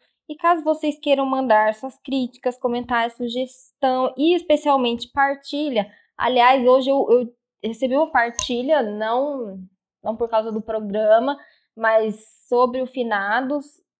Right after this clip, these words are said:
E é uma pessoa falando, uma médica falando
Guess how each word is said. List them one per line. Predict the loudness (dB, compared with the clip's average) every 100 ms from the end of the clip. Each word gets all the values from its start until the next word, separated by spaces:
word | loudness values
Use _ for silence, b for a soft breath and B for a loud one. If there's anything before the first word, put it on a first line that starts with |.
| -8
E | -6 -2 -2 -2
é | 0 -2
uma | -2 -6 -6 -8 -12
pessoa | -14 -8 -8 -6
falando, | -6 -6 -8
uma | -14 -12
médica | -10 -12 _ -20 _
falando | -10 -6 -8 -10